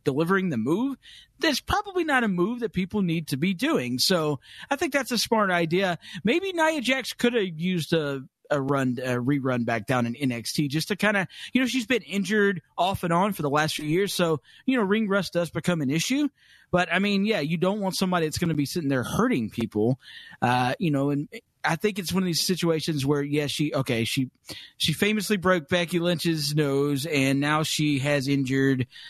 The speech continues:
uh, Kairi Sane. Do you give her another shot to prove that, okay,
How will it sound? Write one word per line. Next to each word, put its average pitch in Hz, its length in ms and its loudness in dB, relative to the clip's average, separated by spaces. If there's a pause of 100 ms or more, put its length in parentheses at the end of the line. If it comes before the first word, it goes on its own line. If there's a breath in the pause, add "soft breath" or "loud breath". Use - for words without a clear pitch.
(140 loud breath)
uh, 131 220 2
Kairi 156 280 0
Sane. 165 460 0 (840 soft breath)
Do 170 80 2
you 151 160 0
give 202 180 0
her 247 160 2
another 220 280 0
shot 196 400 0
to 165 140 -4
prove 190 380 0
that, 165 100 2
okay, 156 340 0